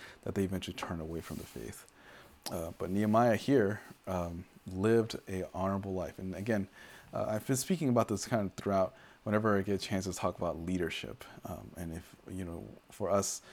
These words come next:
pastors and elders, um, we want you to keep us accountable in the things that we do. Uh, we wanna, um, live in such a way that, that reflects Scripture, not because, again, to please you,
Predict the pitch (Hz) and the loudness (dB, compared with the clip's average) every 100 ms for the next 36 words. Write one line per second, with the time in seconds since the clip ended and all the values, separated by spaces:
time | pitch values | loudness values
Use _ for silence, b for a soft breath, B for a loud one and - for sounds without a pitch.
0 | B B B B B - 107 - 113 104 | B B B B B 4 6 6 2 2
1 | 101 104 98 95 95 - - 92 87 95 | 4 6 6 2 0 -4 -2 -2 -4 -8
2 | - - 113 135 143 165 101 117 123 90 | -16 -4 0 2 2 0 2 4 4 4
3 | 90 - 95 98 92 - 135 143 85 80 | -2 -4 -4 -4 -6 -4 -2 -2 -2 -4
4 | 82 95 - 90 - 92 92 85 87 95 | -4 -6 -6 -6 -4 -4 -4 -4 -4 -4
5 | - - B B B - - 98 95 104 | -6 -10 B B B -12 -10 -6 0 2
6 | 110 113 - - 98 92 90 95 - - | 4 2 -2 -6 -2 -2 -2 -6 -10 -18
7 | - 104 107 131 120 107 98 98 87 - | -8 0 2 2 0 -2 -2 -2 -4 -6
8 | - 87 - 90 - - 120 - - - | -8 -8 -8 -12 -6 2 2 2 -4 -8
9 | B B B - 101 - 107 101 120 - | B B B -4 -2 -2 0 4 4 4
10 | 170 - 135 120 123 90 101 - - 151 | 0 2 2 2 0 0 -4 -10 0 2
11 | 156 131 92 85 | 2 0 -2 -2